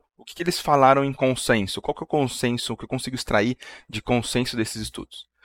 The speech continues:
Isso é o que uma revisão re-, revisão sistemática faz. Ela olha pra literatura, ela faz uma revisão da literatura e tira o principal achado des-, da literatura, com um, um achado consenso da literatura.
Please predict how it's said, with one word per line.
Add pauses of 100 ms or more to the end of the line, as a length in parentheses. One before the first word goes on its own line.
(140)
Isso
é
o
que
uma
revisão
re-, (320)
revisão
sistemática
faz. (400)
Ela
olha
pra
literatura, (340)
ela
faz
uma
revisão
da
literatura (300)
e
tira
o
principal
achado (300)
des-,
da
literatura, (280)
com
um, (160)
um
achado
consenso (380)
da
literatura.